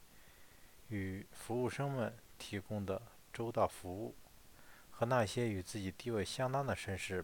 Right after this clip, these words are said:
把酒言欢。那上流阶级的公子们都在干什么呢？他们的姐妹可以去白金汉宫的女王客厅，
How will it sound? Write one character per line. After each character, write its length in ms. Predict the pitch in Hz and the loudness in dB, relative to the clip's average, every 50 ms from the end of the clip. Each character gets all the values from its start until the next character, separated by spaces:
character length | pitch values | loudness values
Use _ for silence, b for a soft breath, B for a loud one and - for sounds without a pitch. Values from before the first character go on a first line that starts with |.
| - - | 0 0
把 200 | 90 87 92 - | 0 0 0 0
酒 160 | - 98 92 | -2 0 0
言 180 | 87 85 82 | 0 0 -2
欢。 300 | 80 - 95 90 87 95 - - - - - - B B B B B B B B B B B B B - | -2 -2 -2 -2 -2 -4 -8 -14 -18 -20 -20 -20 B B B B B B B B B B B B B 2
那 140 | - 117 107 | 2 4 4
上 260 | - - 175 160 135 | 4 6 6 6 6
流 160 | 101 92 87 | 6 4 2
阶 240 | 87 - - 107 92 | 0 2 2 2 2
级 160 | - - 104 | 2 0 0
的 180 | - 101 90 85 - - | 2 2 2 2 0 -2
公 200 | - 120 113 113 | -2 0 0 0
子 160 | 101 - - | 0 0 -2
们 300 | 90 87 87 87 90 87 90 | -2 0 0 -2 -2 -4 -4
都 140 | - 107 98 | -4 -2 0
在 140 | 101 95 | 0 0
干 240 | 90 - 101 92 87 | 0 2 0 0 0
什 100 | 85 90 | 0 -2
么 80 | 85 87 | -4 -2
呢？ 220 | 90 110 98 90 - - - - - - - - - - - - | -2 -2 -4 -4 -6 -12 -18 -18 -20 -18 -18 -18 -20 -20 -16 -12
他 160 | - - 160 | -4 0 2
们 120 | 160 175 160 | 2 2 2
的 80 | 151 | 0
姐 200 | - - - 95 | 0 0 0 0
妹 300 | 87 87 90 90 92 - - | 0 2 0 0 0 -2 -4
可 160 | - - 104 | -4 -2 -2
以 160 | 98 90 85 | -2 -2 -2
去 300 | - - - - 101 90 - - - - - - | -4 -6 -6 -4 -4 -4 -4 -8 -16 -20 -6 -2
白 180 | 95 92 98 98 | 0 2 2 0
金 260 | - - 131 131 117 | 0 -2 -4 -4 0
汉 220 | - 143 113 98 | 2 2 2 2
宫 180 | 92 110 120 120 | 0 -4 -4 0
的 220 | 113 107 95 - - - B B B B B B B B B B - | 2 2 2 0 -2 -8 B B B B B B B B B B -8
女 140 | - 95 87 | -4 -2 0
王 200 | 85 87 101 107 | 2 2 2 0
客 160 | - - 113 | 0 -2 -2
厅， 300 | - - - 120 127 147 | -2 -2 -2 -4 -4 -4